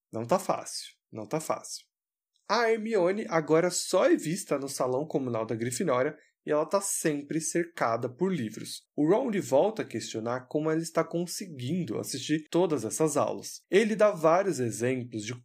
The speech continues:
como tá esquisito essa situação da Hermione, quando ele cita que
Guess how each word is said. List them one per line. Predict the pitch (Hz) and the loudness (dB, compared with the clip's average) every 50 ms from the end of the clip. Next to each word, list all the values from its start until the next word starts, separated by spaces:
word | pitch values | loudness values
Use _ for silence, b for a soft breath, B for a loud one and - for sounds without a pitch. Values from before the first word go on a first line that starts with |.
| _ _ _ | _ _ _
como | - - 180 202 233 220 170 120 110 101 117 _ | -2 2 4 4 4 4 2 0 -6 -12 -12 _
tá | - 147 | 0 2
esquisito | 151 165 165 - - - - 226 196 156 120 135 160 226 220 226 - - - - _ _ | 2 2 0 -4 -8 -8 -10 -8 -8 -8 -4 -4 -4 -4 -4 -6 -12 -18 -18 -18 _ _
essa | - 135 127 147 143 | -4 -4 -2 -2 -4
situação | - - - 135 123 123 123 - 113 113 | -6 -4 -2 -2 -2 -2 -2 -6 -4 -2
da | 110 117 | 0 0
Hermione, | 120 127 135 139 123 107 - - - - _ | 0 0 0 0 -2 -2 -4 -6 -10 -16 _
quando | _ - 143 139 | _ -2 -2 0
ele | 147 151 165 180 | 0 -2 -2 -2
cita | 170 - - - 170 185 185 - 185 | -4 -4 -4 -2 -2 -2 0 -2 -4
que | 185 190 _ - - 160 147 | -4 -4 _ -6 -4 -2 -2